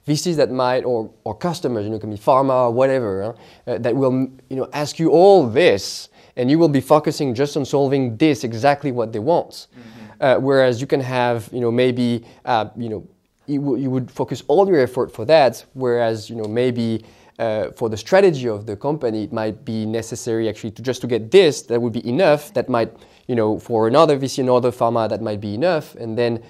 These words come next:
Speaker 1: you can spend some other time doing other stuff. So it, you should really have, uh, meet as many, you know, customer,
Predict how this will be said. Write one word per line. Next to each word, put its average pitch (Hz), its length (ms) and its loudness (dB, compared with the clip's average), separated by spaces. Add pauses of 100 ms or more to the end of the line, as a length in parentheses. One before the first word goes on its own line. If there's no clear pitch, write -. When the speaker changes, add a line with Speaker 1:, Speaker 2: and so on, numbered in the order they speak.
(220)
Speaker 1:
you 123 160 -2
can 117 360 -2
spend 123 440 2
some 110 340 -2
other 107 200 -2
time 123 300 0
doing 113 220 -6
other 113 220 -6
stuff. 117 260 -6
So 117 140 -8
it, 113 160 -6
you 120 160 -10
should 180 300 -2
really 143 240 0
have, 113 520 -4 (380)
uh, 113 180 -6 (140)
meet 127 320 -2
as 120 200 -2
many, 120 340 -2 (680)
you 113 140 -8
know, - 240 -12 (100)
customer, 104 640 -8